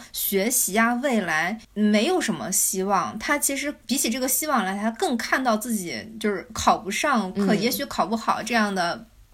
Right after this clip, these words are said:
Speaker 1: 就是绝望和不安，
Speaker 2: 嗯。
Speaker 1: 这种东西让他没有办法去触碰学习。比起这个，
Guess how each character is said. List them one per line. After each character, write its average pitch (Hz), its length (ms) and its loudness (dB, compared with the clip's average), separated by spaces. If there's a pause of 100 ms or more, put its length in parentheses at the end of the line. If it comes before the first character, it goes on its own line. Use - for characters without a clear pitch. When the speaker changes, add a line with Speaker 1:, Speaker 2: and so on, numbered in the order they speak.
(460)
Speaker 1:
就 269 120 0
是 208 120 2
绝 190 200 -2
望 214 300 4
和 202 60 -4
不 202 200 -6
安， 202 380 0 (140)
Speaker 2:
嗯。 277 80 0
Speaker 1:
这 330 140 6
种 262 160 2
东 269 160 -2
西 262 40 -2
让 269 160 0
他 294 80 -8
没 226 180 4
有 339 100 4
办 277 120 0
法 175 140 -2
去 185 180 -4
触 202 220 -4
碰 185 220 -6
学 117 200 -10
习。 131 400 -4 (420)
比 233 160 2
起 214 300 0
这 226 220 2
个， 190 440 0